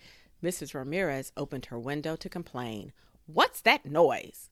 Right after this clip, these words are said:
The drone hovered near Building G. Missus Ramirez ran out of her apartment. Her neighbor, Missus Tran, was right behind her,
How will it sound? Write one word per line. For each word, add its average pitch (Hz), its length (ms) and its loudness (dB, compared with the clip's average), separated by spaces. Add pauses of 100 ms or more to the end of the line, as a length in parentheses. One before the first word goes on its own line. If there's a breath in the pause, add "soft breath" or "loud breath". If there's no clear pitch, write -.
(460 soft breath)
The 131 80 -8
drone 139 460 -2
hovered 165 400 -6
near 139 180 -6
Building 139 480 -8
G. 151 460 -6 (580 soft breath)
Missus 175 320 -6
Ramirez 139 600 -4
ran 165 360 -2
out 147 140 -4
of 151 100 -10
her 143 160 -4
apartment. - 600 -10 (400 soft breath)
Her 147 180 -4
neighbor, 139 680 -4
Missus 127 320 -12
Tran, 127 460 -6
was 120 180 -8
right 131 380 -6
behind 139 440 -6
her, 113 280 -10